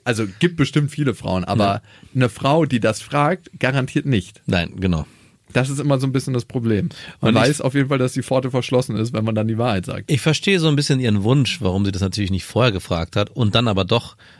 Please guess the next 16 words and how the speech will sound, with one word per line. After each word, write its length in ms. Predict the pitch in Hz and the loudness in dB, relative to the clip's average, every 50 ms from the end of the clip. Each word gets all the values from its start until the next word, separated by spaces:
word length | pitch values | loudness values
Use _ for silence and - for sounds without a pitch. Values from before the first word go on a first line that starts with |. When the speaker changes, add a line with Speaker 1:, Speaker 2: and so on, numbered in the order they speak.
| _ | _
Speaker 2:
es 100 | - 101 | -6 -4
nicht 220 | 110 98 107 - - | -2 -4 -4 -2 0
ausgehalten 520 | 120 135 - - 95 90 90 92 95 95 | 0 0 0 0 0 0 0 0 0 -2
hat 100 | 107 110 | -2 -2
und 100 | 110 90 | -2 -2
dann 160 | 95 90 90 | -2 0 0
nach 180 | 92 101 123 131 | 2 2 2 2
dem 100 | 120 95 | 0 -2
Sex 220 | - - 87 - | -2 -4 -6 -6
fragen 380 | - - - 92 90 87 87 87 90 | -8 -10 -8 -6 -4 -4 -2 0 2
musste. 440 | 110 147 - - - 90 101 123 - - - - - - - - _ | 2 2 0 0 -2 0 0 -2 -2 -6 -16 -20 -20 -20 -20 -20 _
Sie 200 | - - - 95 | -6 -2 0 2
hätte 180 | 107 127 135 | 2 2 2
sich 120 | 120 127 120 | 2 2 2
natürlich 360 | 120 113 - 120 117 104 101 | 2 2 2 0 0 0 0
was 200 | 101 90 - - | -2 -2 -4 -6